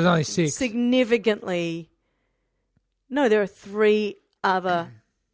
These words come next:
Speaker 2: people in the class
Speaker 1: No, I
Speaker 2: when
Speaker 1: know,
Speaker 2: I
Speaker 1: but
Speaker 2: started.
Speaker 1: what? How many were in the class? Do you know how many were in the class when the jackpot was taking whatever child?
Speaker 2: Yes, there. Well, there was at least double that,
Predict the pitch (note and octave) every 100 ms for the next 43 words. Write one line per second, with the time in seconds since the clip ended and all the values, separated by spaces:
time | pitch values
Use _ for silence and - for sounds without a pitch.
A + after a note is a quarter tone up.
0 | _ _ - F#3+ _ G3+ G3 F#3+ D#3+ E3+
1 | - F3+ E3+ - F3+ D#3 F#3 F3+ F3+ F3+
2 | E3+ D#3 D#3+ F3 F3+ D#3 E3 F3 E3 D#3
3 | D#3 D#3 - D3 C#3+ C#3 B2 - - -
4 | _ _ _ D#3 D3 D3 C#3+ C#3 D3 D3
5 | C#3+ C#3+ C#3 C#3+ C3+ C#3+ C3 C#3+ - C#3+
6 | D#3 - D3 C#3 C3+ C#3 C3+ C3+ C#3 C3+
7 | C3 C#3+ C#3 A3 B3+ E4 F#4 - - -
8 | A#3+ A3 A3 G#3+ G#3 G3+ G3+ G3+ G3 G3
9 | F3 D#3+ E3 D#3+ D#3 F3+ - D#3 C#3+ C#3+
10 | D3 - A3